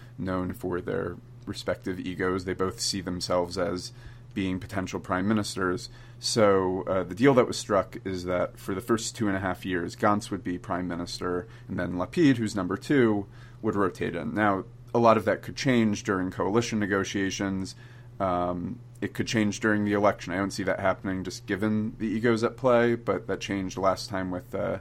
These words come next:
the Zionist Union and Isaac Herzog of Labor and Tzipi Livni of Hatnuah, uh, tossed their rotation agreement at the last minute. Um, it could also change if the government,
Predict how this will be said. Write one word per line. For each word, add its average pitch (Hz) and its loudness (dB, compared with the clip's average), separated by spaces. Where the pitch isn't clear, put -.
the 104 -4
Zionist 95 0
Union 90 -4
and 90 -6
Isaac 92 -4
Herzog 90 -4
of 90 -8
Labor 95 0
and 90 -6
Tzipi - -2
Livni 92 -2
of 85 -6
Hatnuah, 95 2
uh, 92 0
tossed - 2
their 90 0
rotation 92 -2
agreement 92 -2
at 85 -6
the - -6
last 92 0
minute. 92 -2
Um, 107 4
it 120 6
could 156 8
also 147 10
change 131 4
if 113 -4
the 110 -2
government, 104 2